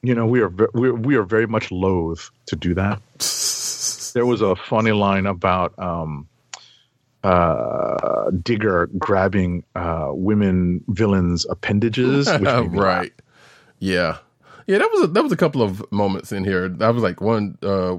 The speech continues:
Speaker 2: that part, the whole, like I said, the whole thing with, uh, Typhoid Mary in the beginning of who she, whoever she was, uh, pointing at.
Speaker 1: Right, or
Speaker 2: <laughs>
Speaker 1: winking at or whatever.
Speaker 2: Or winking
Speaker 1: And I
Speaker 2: at,
Speaker 1: was kinda
Speaker 2: yeah.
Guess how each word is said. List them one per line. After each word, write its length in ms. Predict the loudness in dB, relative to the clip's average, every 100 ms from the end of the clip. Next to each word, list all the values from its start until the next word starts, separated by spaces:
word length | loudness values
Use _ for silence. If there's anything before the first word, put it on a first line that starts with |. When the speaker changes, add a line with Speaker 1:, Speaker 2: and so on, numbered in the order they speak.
| -8
Speaker 2:
that 320 | 0 0 2
part, 340 | 2 4 2
the 140 | 2 2
whole, 180 | 2 2
like 140 | 2
I 20 |
said, 160 | 0 0
the 60 |
whole 140 | 0 0
thing 180 | 0 0
with, 120 | 0
uh, 120 | -2
Typhoid 400 | 0 2 2 4
Mary 460 | 4 4 4 2 -2 _
in 100 | -4
the 80 | -2
beginning 560 | 0 2 4 4 4 0 _ _ _ _ _
of 220 | -10 -10 0
who 160 | 0
she, 140 | 2 -4
whoever 420 | 0 2 2 -2
she 120 | -2
was, 200 | -2 0
uh, 320 | 2 2 0 -4
pointing 360 | -4 -2 0 0
at. 260 | 0 -2 -4 _ _ _ _ _ _ _ 0
Speaker 1:
Right, 260 | 2 4 4
or 220 | 6 4
Speaker 2:
<laughs> 0 | 4
Speaker 1:
winking 360 | 2 -2 -4
at 220 | -2 0 0
or 60 |
whatever. 240 | 0 0 0
Speaker 2:
Or 40 |
winking 220 | 0 0
Speaker 1:
And 40 | 0
I 20 |
Speaker 2:
at, 40 |
Speaker 1:
was 100 | 0
kinda 180 | 0 0
Speaker 2:
yeah. 260 | 2 0